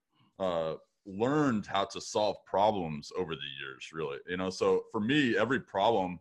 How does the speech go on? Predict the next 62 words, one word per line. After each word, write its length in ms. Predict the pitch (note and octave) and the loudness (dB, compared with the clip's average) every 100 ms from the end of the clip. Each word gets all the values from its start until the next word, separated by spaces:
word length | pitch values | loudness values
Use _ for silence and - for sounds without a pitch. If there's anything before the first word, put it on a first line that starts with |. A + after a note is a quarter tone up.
| - | -2
that 80 | F#2 | 0
I 120 | E2 | 0
have, 340 | E2 F2+ A2 | 0 -2 -2
I 80 | E2 | -8
come 180 | - G2 | -6 -6
up 140 | F#2 | -6
with 160 | E2+ - | -8 -10
three 160 | F#2+ | -6
solutions. 760 | F2+ D#2 D2+ F#2+ G#2 C#2+ C2+ - _ _ _ _ | -6 -8 -6 -6 -6 -12 -18 -20 _ _ _ _
And 140 | A2 | -4
so 180 | A2 C3 | 2 4
over 240 | C#3 C#3+ | 4 4
time, 320 | G#2+ C#3+ D#3 A#2+ | 2 0 0 0
I've 160 | A#2 G2+ | -2 0
really 280 | B2+ E3 A#2 | 2 4 2
learned 380 | G2 G#2+ B2 F#2+ | 2 0 0 -2
how 120 | F2+ | -2
to 80 | E2+ | -2
get 200 | A2 - | -6 -8
to 100 | G2 | -10
the 100 | F2 D2 | -10 -8
root 240 | F2+ A2 - | -4 -4 -2
of 140 | F#2+ | -6
a 60 | D#2+ | -6
problem, 520 | - E2 F2 A2+ C3 - _ _ | -6 -2 -2 -2 -6 -10 _ _
or 80 | F2+ | 0
at 80 | F#2 | 2
least 200 | G#2+ G2 | -2 0
what 120 | F2+ | -2
I 40 | |
perceive 580 | E2 D#2+ - - G2 F#2+ | -2 -8 -10 -8 -6 -6
to 100 | - | -12
be 240 | C#2 E2 A2 | -10 -6 -2
the 120 | A#2+ | -2
root 260 | A#2+ C3+ | -2 -2
of 100 | A#2 | -2
a 60 | A#2 | -4
problem, 460 | A#2 B2+ A#2+ A#2+ B2 _ _ _ _ _ | -2 -2 0 -4 -8 _ _ _ _ _
by 200 | G2+ G2 | 2 2
asking 480 | G2 G#2+ - A2 G#2 | 2 -2 0 -2 0
these 180 | F#2+ | -4
questions 400 | - G2+ G2 G2 | 0 0 0 -6
and 100 | D#2 | -8
taking 280 | E2+ F#2 F2+ | -4 -4 -4
a 40 | D2 | -8
deep 300 | E2 G#2 - | -6 -8 -6
dive. 280 | D#2+ D#2+ | -4 -2
And 100 | E2+ | -2
when 120 | G2 A#2 | 0 2
I 60 | |
look 240 | D3+ D3+ D3+ | 4 4 2
at 80 | |
the 80 | A2 | -4
state 320 | F#2+ - A2+ | -4 2 2
of 100 | A#2 | 4
the 100 | F#2 | 0
world 400 | E2+ E2+ F2+ A2 | 0 4 6 4
or 100 | F2+ E2 | 2 0
what 160 | F2 | 2
I 100 | E2 | 0
perceive 640 | F2 F2 - A2 G#2 F#2 - | -2 -6 -6 -4 -4 -4 -6
it 160 | F#2 | -6